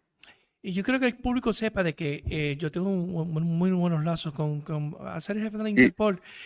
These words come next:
Speaker 1: que con Colombia, y, eh, a, Colombia te quiere mucho, Javier Peña. Colombia te quiere mucho.
Speaker 2: No, yo, yo quiero mucho Colombia y también, ah, quiero decir que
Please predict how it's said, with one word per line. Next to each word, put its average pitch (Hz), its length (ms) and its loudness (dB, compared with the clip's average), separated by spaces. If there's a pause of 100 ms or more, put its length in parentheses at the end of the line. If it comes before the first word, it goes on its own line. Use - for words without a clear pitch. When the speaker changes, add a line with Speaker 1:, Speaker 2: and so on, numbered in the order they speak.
(180)
Speaker 1:
que 175 260 4
con 180 160 2
Colombia, 196 640 4
y, 190 420 -2
eh, - 800 -10
a, 170 160 -4 (280)
Colombia 214 420 6
te 208 180 0
quiere 214 240 2
mucho, 185 440 2
Javier 131 280 -6
Peña. 135 400 -8 (400)
Colombia 220 520 2
te 160 140 -4
quiere 160 220 0
mucho. 139 480 -4 (340)
Speaker 2:
No, 120 300 10
yo, 131 160 12
yo 135 140 10
quiero 151 200 4
mucho 143 300 2
Colombia 135 520 4
y 123 140 6
también, 127 560 4
ah, 147 200 8
quiero 143 220 2
decir 143 460 0
que 135 240 2